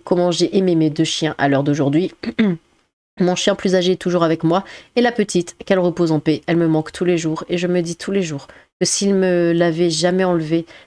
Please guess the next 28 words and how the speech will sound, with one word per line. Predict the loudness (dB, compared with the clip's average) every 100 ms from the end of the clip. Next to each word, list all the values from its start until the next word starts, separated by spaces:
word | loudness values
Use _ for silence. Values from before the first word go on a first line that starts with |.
| -6
elle | -4
serait | 0 0
sûrement | 0 -2 0 0
encore | 0 0 0
en | 0
vie | -2 -2
aujourd'hui. | -2 -2 -6 -8 -10 -10
Moi, | -4 0 0
j'étais | 0 -4
au |
courant | -4 -4 -2
de | -2
ses | -4
problèmes | -2 0 0
de | 0
santé, | -4 -6 -4 -4 -4 -20 -20 _ -2
car, | -2 -2 -16 -4
euh, | -2 0
je | 0 0
le | 2 0
répète, | 0 0 -2 -2
mais | -2
j'étais | -2 -2 -2
avec | 0 -2 -2
eux | -6
tous | -2
les | -2
jours. | -2 -6